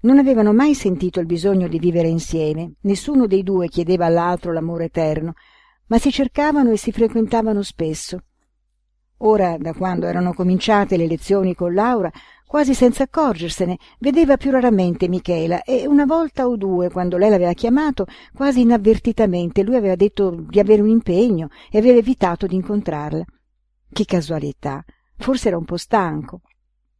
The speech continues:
Quando Guido arrivò nel piccolo appartamento di Laura, questa lo accolse come un ospite di riguardo. Le sembrava che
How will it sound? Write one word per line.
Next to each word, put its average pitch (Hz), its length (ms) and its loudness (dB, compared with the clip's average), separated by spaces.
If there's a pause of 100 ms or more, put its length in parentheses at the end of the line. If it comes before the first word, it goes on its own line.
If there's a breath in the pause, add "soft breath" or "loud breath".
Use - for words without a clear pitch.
(1400 soft breath)
Quando 254 320 4
Guido 302 240 0
arrivò 214 300 2
nel 180 160 -2
piccolo 226 320 -4
appartamento 185 640 -2
di 180 100 -4
Laura, 240 440 0
questa 269 340 -2
lo 208 100 -2
accolse 247 500 -4
come 185 180 -6
un 190 100 -2
ospite 190 340 -6
di 170 140 -2
riguardo. 160 580 -6 (280 soft breath)
Le 226 100 -4
sembrava 214 420 4
che 233 160 -6